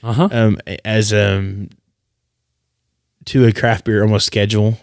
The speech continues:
Speaker 2: You,
Speaker 1: Mm-hmm.
Speaker 2: you're gonna have your springtime releases and your springtime events, and you're gonna have your festivals and stuff. And I think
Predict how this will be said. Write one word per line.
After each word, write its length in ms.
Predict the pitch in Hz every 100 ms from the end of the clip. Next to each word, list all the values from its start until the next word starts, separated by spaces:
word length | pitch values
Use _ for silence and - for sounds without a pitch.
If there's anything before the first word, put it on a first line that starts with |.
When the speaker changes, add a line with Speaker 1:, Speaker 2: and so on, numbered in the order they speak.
| -
Speaker 2:
You, 140 | 95
Speaker 1:
Mm-hmm. 100 | 107 110
Speaker 2:
you're 120 | 135
gonna 140 | 110
have 260 | 110 104 101
your 160 | 110
springtime 480 | 101 107 104 104 104
releases 440 | 101 101 101 104 104
and 80 | 104
your 80 |
springtime 360 | - 104 101 107
events, 400 | 95 98 101 -
and 80 | 101
you're 120 | 104
gonna 100 | 104
have 140 | 107 107
your 120 | 107
festivals 520 | 104 110 113 110 107
and 100 | 107
stuff. 220 | - 110 - - - _
And 80 | 120
I 40 | 110
think 420 | 131 113 -